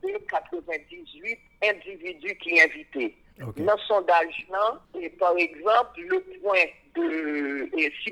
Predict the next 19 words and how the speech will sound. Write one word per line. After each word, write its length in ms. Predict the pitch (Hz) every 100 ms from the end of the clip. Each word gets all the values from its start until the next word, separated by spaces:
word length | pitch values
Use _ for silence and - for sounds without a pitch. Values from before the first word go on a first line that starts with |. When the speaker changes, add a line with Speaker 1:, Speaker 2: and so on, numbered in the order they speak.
| 190 170
Speaker 1:
par 100 | 156
exemple, 640 | 151 - - 160 - 160
le 80 | 156 -
point 160 | 190 180 -
de 120 | 156
Radio 280 | 143 - 143
Métropole, 680 | 135 - 139 - 190 240 262 - - -
mais 160 | 175 -
chaque 520 | - - - - 453 392 - 403
jour, 320 | 403 359 269 -
du 180 | 320 - _
quatre 300 | 233 196 - -
au 80 | 440
trente 260 | - 196 -
et 160 | 185 165
un 100 | 160
juillet, 540 | - 156 160 190 220 - -
chaque 400 | - - - - 202 196
jour, 360 | 214 226 190